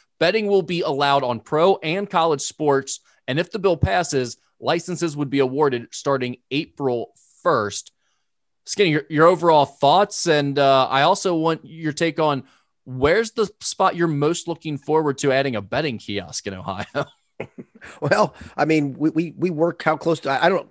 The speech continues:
Speaker 2: ever go to Jack Casino. I just don't. But how, how far is that from Channel twelve? About a one minute and ten second drive down the hill.
Speaker 1: Well, it's also one of the easiest places to get to if you're coming from Northern
Speaker 2: Yes.
Speaker 1: Kentucky across the river to
Speaker 2: Yes.
Speaker 1: just pull off and get in a parking lot. And
Speaker 2: Yep.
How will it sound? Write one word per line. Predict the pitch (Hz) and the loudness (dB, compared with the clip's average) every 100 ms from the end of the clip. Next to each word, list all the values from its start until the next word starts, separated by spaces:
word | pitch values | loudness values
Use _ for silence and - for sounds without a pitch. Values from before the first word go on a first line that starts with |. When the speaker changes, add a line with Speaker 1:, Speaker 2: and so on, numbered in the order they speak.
| - | -4
Speaker 2:
ever | 143 | -2
go | 143 165 | 2 2
to | |
Jack | 147 123 120 | 4 0 0
Casino. | 117 - 160 143 120 | -4 -4 -2 0 0
I | 123 | -2
just | 120 - | -4 -2
don't. | 127 160 151 | 2 2 0
But | 113 113 - | -4 -6 -4
how, | 123 143 135 139 | -2 -2 -4 -4
how | 147 | -2
far | - 156 | 2 2
is | 139 | 2
that | 151 - _ | -2 -4 _
from | - 143 | -6 -2
Channel | - 147 135 | 0 0 0
twelve? | 143 147 180 | 0 0 0
About | 123 120 113 | 0 0 0
a | 113 110 110 143 175 _ _ | -2 -4 -8 -18 -20 _ _
one | - 117 139 139 | -14 -2 0 2
minute | 139 135 | 0 -2
and | 117 | -6
ten | 143 | -4
second | 139 143 135 | -2 -2 0
drive | 131 135 | 0 2
down | 135 139 | 2 2
the | 131 | 4
hill. | 139 214 - _ _ | 4 2 -4 _ _
Speaker 1:
Well, | 110 | -2
it's | 110 | 2
also | 151 143 135 | 4 4 2
one | 123 | 0
of | 104 | -2
the | - | -6
easiest | 135 127 113 113 - | -4 -2 -2 -6 -2
places | 131 113 117 95 | -2 -2 -4 -6
to | |
get | 104 120 | -4 -2
to | 123 | -2
if | 107 | -4
you're | 107 | -2
coming | 127 117 | -2 -2
from | - 113 101 98 _ - | -2 -4 -4 -8 _ -6
Northern | 127 110 113 | -4 -2 2
Speaker 2:
Yes. | 208 180 | 2 4
Speaker 1:
Kentucky | 147 139 117 | 2 2 -2
across | 107 120 107 | 0 0 0
the | 113 | 0
river | 101 151 | 4 4
to | |
Speaker 2:
Yes. | 117 98 | 2 -2
Speaker 1:
just | - | -2
pull | 131 | 0
off | 117 117 | 2 0
and | 110 | -2
get | 117 | -6
in | 107 | -6
a | |
parking | - 127 123 120 | -4 -4 -2 -4
lot. | 113 110 110 - | -2 0 -2 -4
And | 110 92 | -10 -6
Speaker 2:
Yep. | 135 165 247 | 0 2 2